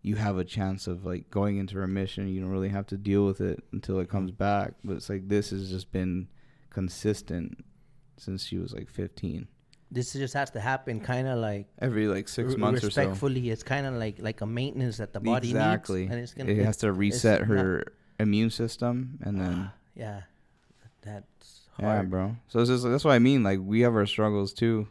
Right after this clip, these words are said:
Speaker 1: You know, like, things have gotten a little better as far as, like, my outlook on life. But we still have struggles. I still deal with that. She still deals with that. You know, she's tough. She handles it,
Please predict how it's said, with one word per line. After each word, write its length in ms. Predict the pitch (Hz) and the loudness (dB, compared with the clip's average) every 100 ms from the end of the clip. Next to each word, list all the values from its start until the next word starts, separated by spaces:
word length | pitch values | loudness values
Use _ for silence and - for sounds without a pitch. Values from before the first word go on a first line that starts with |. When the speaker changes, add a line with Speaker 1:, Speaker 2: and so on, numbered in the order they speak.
| - | -6
Speaker 1:
You 100 | 104 | 0
know, 140 | 98 | 2
like, 200 | 101 98 | 2 0
things 200 | - 117 | 2 4
have 260 | 110 110 110 | 6 4 6
gotten 260 | 110 110 110 | 4 4 4
a 40 | |
little 280 | 98 107 117 | 2 2 2
better 520 | 104 117 117 127 131 - _ _ - | 4 4 4 0 -2 -10 _ _ -16
as 120 | 101 | -14
far 280 | - 101 101 | -4 -2 0
as, 120 | 98 | -2
like, 120 | 98 95 | -4 -4
my 200 | 95 90 | -4 -2
outlook 420 | 90 78 104 95 | -2 -2 -2 -2
on 160 | 95 90 | -2 -2
life. 460 | 92 95 113 - - _ _ _ _ _ _ _ _ _ - | 0 0 -2 -8 -20 _ _ _ _ _ _ _ _ _ -4
But 100 | 95 | -2
we 120 | 98 | -2
still 240 | 95 85 90 | -4 -4 -4
have 180 | 90 | -6
struggles. 600 | - - 95 90 87 104 - | -6 -4 -4 -4 -6 -10 -10
I 120 | 92 | -8
still 260 | 92 - 92 | -6 -2 -2
deal 240 | 90 92 92 | 0 -2 -2
with 120 | 87 | -2
that. 200 | 90 90 | -4 -4
She 160 | - 98 | -6 -8
still 260 | - 90 | -4 -4
deals 260 | 90 90 92 | -2 -4 -4
with 160 | 92 | -6
that. 280 | - 92 95 - - - - | -4 -4 -6 -12 -20 -16 -8
You 80 | |
know, 220 | 92 90 101 107 - | -4 -4 -6 -10 -8
she's 220 | 107 95 | -8 -2
tough. 440 | 101 98 110 104 | 2 4 2 -2
She 160 | - 95 | -6 -2
handles 380 | 95 104 104 95 | 0 0 0 0
it, 220 | 101 | -2